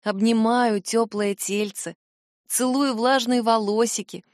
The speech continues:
Как же я его люблю! Он вырастет и станет похож на своего отца.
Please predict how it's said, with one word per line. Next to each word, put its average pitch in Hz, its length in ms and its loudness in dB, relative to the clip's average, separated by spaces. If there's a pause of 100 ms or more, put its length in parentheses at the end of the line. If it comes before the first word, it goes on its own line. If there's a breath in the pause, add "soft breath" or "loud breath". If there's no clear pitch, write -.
(300)
Как 262 300 -2
же 254 120 -4
я 262 220 0
его 254 200 -2
люблю! 233 540 -6 (580)
Он 247 200 4
вырастет 277 540 4
и - 20 -2
станет 254 400 0
похож 262 400 2
на 247 80 2
своего 254 380 2
отца. 285 440 4